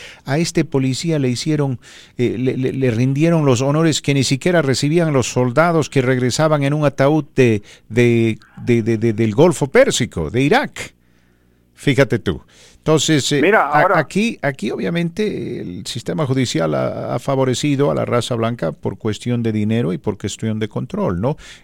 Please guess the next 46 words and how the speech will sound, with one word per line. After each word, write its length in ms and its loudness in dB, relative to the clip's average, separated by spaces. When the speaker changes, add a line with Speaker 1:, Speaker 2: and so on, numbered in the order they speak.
Speaker 1:
Eh, 320 2
no 140 4
en 80 0
todos 180 4
los 160 0
casos, 380 -6
pero 180 -6
sí, 280 -8
es 260 -2
evidente 480 -2
que 120 -6
la 80 0
gente 260 -4
empieza 300 0
a 40 -2
preguntar 420 -2
y 20 -8
se 100 -4
dice, 180 -2
"Ah, 80 -4
caray, 400 -4
siempre 340 0
que 100 0
este 160 -2
desgraciado 520 2
mata 240 0
a 40 2
doce 260 0
personas, 480 0
está 180 -6
enfermo 300 -2
de 80 0
la 80 0
mente, 480 -2
el 160 -4
mexicano 500 0
o 60 2
latino 340 -2
que 120 -6
mata 260 -2
a 40 -2
doce 220 -4
personas 560 -4
es 160 -4
un 140 -6
sicario" 580 -10